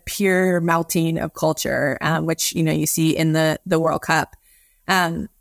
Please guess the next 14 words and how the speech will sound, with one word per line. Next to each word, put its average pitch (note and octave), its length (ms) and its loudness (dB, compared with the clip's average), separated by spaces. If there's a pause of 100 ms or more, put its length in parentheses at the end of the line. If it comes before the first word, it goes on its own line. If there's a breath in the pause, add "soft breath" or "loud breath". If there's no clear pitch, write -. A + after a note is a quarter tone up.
(100)
and G#3+ 180 2
so G3+ 180 2
when G3+ 140 0
we G3+ 100 2
talk G#3+ 260 0
about, F#3+ 260 0
again, F3+ 320 0
the F3 80 0
biggest F3+ 600 0
event, F3 420 0
I E3+ 60 -4
think F3 200 -2
it's D#3+ 140 -2
bringing F#3+ 380 0